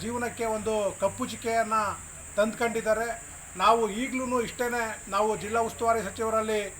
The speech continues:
ಕೇಳ್ಕೊಳ್ತಾ ಇರೋದು, ಏನಾದರೂ ಅವರು ಮುಂದಿನ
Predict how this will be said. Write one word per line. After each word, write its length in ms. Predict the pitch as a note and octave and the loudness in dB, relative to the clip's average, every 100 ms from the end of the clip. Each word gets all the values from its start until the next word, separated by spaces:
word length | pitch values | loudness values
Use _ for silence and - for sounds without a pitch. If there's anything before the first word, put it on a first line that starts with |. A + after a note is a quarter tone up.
| - - - | -16 -10 2
ಕೇಳ್ಕೊಳ್ತಾ 460 | A3 A#3 A3+ A3+ | 2 4 2 4
ಇರೋದು, 480 | A3 G#3+ G#3+ A#3 - - - - | 4 4 4 0 -2 -12 -16 -10
ಏನಾದರೂ 460 | D#3+ A#3 B3 C4 B3 | -2 2 4 4 6
ಅವರು 340 | B3 A#3 A#3 G#3+ F#3+ E3+ E3+ | 6 6 6 4 0 -6 -4
ಮುಂದಿನ 300 | B3 C4 | 0 2